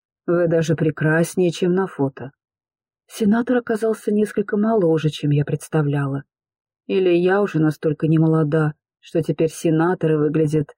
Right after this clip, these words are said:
да и являются моими ровесниками, даже младше на год. Глазам не поверила, когда узнала, что ему тридцать четыре, и такие успехи.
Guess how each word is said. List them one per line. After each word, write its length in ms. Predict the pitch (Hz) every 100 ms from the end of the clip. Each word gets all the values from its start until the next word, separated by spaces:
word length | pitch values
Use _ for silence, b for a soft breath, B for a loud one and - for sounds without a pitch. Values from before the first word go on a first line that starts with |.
| _ -
да 140 | 160
и 80 | 156
являются 720 | 151 156 160 160 160 151 -
моими 320 | 151 151 147
ровесниками, 840 | 156 165 156 143 - 151 - 147 147 _
даже 260 | - 156 156
младше 460 | 165 175 147 - 139
на 260 | 139 135
год. 140 | 135 - _ _ _ _
Глазам 480 | - 214 220 214 226
не 100 | 170
поверила, 540 | 165 160 165 160 151 151
когда 340 | 156 147 160
узнала, 600 | 156 147 160 170 208 175
что 220 | - -
ему 240 | 160 160 156
тридцать 400 | 160 156 165 151
четыре, 640 | 190 - - 208 156 - _ _ _ -
и 140 | 151
такие 400 | 147 143 - 139
успехи. 640 | 135 - 147 147 151 -